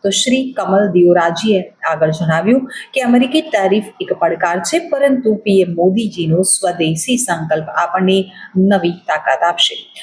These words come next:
ઉપરાંત તેમણે આગામી દિવાળી સિઝનમાં વ્યાપારને કઈ રીતે વધારી શકાય તે અંગે પણ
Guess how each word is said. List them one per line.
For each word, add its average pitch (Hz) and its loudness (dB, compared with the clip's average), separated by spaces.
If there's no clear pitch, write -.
ઉપરાંત 277 2
તેમણે 226 2
આગામી 190 2
દિવાળી 165 0
સિઝનમાં 175 -2
વ્યાપારને 156 -2
કઈ 156 0
રીતે 208 -2
વધારી 185 -2
શકાય 226 0
તે 202 2
અંગે 160 -4
પણ 220 -2